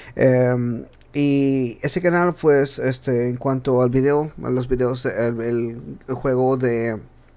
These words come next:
eh, Re Fantasy, como se llamaba anteriormente. Bueno, ha sido bastante interesante ver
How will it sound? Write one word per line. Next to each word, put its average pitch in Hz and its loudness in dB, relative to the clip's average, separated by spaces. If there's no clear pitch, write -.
eh, 127 2
Re 151 4
Fantasy, 135 -2
como 113 -8
se 127 -6
llamaba 131 2
anteriormente. 165 0
Bueno, 233 6
ha 240 0
sido 254 4
bastante 160 2
interesante 170 2
ver 156 2